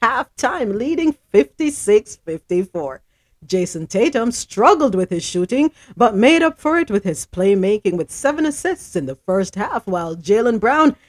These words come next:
had twelve points and Marcus Smart had ten to pick up the slack. Wow. A consistent theme with the great Warriors team of recent years, their ability to explode in the third quarter in front of their home fans was on full display,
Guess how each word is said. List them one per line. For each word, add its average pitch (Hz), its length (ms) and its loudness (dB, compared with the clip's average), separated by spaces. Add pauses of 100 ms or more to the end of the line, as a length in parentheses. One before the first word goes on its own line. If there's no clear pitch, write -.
(140)
had 226 180 2
twelve 320 340 2
points 370 380 0
and 165 160 -2
Marcus 170 400 -6
Smart 285 420 -6
had 156 260 -10
ten 196 260 -6
to - 140 -16
pick - 300 -16
up 170 120 -12
the 185 100 -4
slack. 160 500 -10
Wow. 190 440 0 (720)
A - 60 -20
consistent 185 600 -6
theme 320 220 4
with 233 80 2
the 196 80 0
great 202 300 -2
Warriors 202 380 2
team 254 240 -4
of 208 140 -4
recent 226 400 -4
years, 339 380 2 (340)
their 240 280 4
ability 233 480 2
to - 140 -6
explode 240 560 -4
in 196 100 -2
the 156 100 -6 (100)
third 151 240 -4
quarter 269 380 -2
in 165 180 -8
front 160 260 -8
of 143 100 -14
their 143 160 -6
home 156 220 -6
fans 226 360 -4
was 156 120 -8
on 143 120 -10
full 160 240 -8
display, 294 520 -4